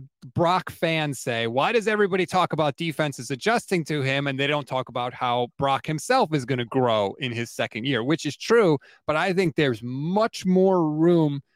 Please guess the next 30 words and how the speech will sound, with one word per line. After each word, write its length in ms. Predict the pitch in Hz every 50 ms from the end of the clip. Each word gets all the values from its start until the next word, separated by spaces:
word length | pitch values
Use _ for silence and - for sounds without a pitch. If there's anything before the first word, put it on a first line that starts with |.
| _ _ _ _
for 160 | - 160 143
defenses 680 | 113 - 151 170 180 156 - 156 156 143 - 139 123 -
to 180 | - - 143 135
adjust 440 | 120 107 - 147 151 151 - - -
to 80 | 143 123
Brock 360 | 107 131 135 147 143 131 -
and 80 | 139 131
what 120 | 127 -
the 80 | - 123
Niners 380 | 135 151 180 180 147 120 127
are 80 | 135 117
doing 320 | 123 120 120 120 120 120 _ _ _ _ -
than 240 | 127 147 156 180 175
there 220 | 175 170 165 170
is 200 | 180 175 156 -
for 140 | - 165 160
Brock 340 | 139 127 139 139 139 - _
Purdy 260 | - 156 143 143 135
to 100 | 123 113
grow 380 | 107 - 165 202 190 165 151 143
because 340 | 135 147 - - 190 185 151
he 220 | 180 185 196 - -
is 480 | 254 262 254 214 214 226 226 180 - _ _ _ _ _ _ _ _ -
physically 480 | 185 190 185 214 - - 220 233 240 240
limited 480 | 233 254 302 311 277 185 139 120 104 - _ -
a 80 | 135
little 300 | 127 120 123 123 117 104
bit. 240 | 98 113 104 87 -
Is 180 | 131 139 139 143
that 300 | 165 180 202 208 202